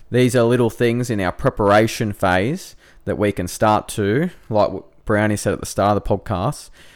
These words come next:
we're gonna implement these habits and routines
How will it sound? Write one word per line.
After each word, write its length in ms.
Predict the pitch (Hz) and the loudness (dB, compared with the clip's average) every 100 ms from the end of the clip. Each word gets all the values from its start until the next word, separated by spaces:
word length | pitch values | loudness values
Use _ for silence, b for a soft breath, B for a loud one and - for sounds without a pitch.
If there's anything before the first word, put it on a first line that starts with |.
| b 104 | b -2
we're 80 | 110 | 2
gonna 160 | 107 101 | 2 0
implement 600 | - 123 120 123 113 92 | 0 -2 -2 0 0 0
these 240 | 104 98 | 0 -2
habits 380 | - 110 107 - | 0 2 2 0
and 160 | 101 101 | -2 -2
routines 800 | 98 - 98 98 92 156 - | -2 -2 -4 -4 -4 -6 -6